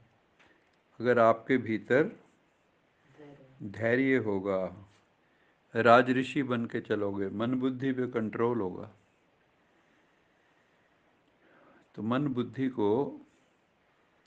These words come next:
Speaker 1: rest में रखना है, आराम देना है उसको। अगर हम मन बुद्धि के दुश्मन हैं तो अपने ही दुश्मन हैं।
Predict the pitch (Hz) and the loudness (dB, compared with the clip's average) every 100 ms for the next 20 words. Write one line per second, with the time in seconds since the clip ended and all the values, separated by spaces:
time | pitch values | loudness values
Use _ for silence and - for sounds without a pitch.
0 | _ - 101 110 113 - 123 117 113 78 | _ -16 -6 -2 -2 -4 -12 -10 -10 -12
1 | - - - _ _ _ _ - _ _ | -18 -20 -20 _ _ _ _ -20 _ _
2 | _ _ _ _ - - 98 98 101 110 | _ _ _ _ -20 -14 -4 -2 -2 -2
3 | 104 92 82 85 82 - - _ _ _ | -6 -10 -10 -14 -16 -20 -20 _ _ _
4 | _ _ _ _ _ _ _ _ _ _ | _ _ _ _ _ _ _ _ _ _
5 | _ _ - 95 104 127 123 123 131 131 | _ _ -16 -8 -4 0 0 0 -2 -2
6 | 139 139 139 131 123 123 127 127 113 98 | -4 -2 0 0 -2 -6 -4 -2 -2 -2
7 | 110 107 120 127 120 120 - 123 113 | 0 0 -2 -6 -6 -10 -12 -14 -14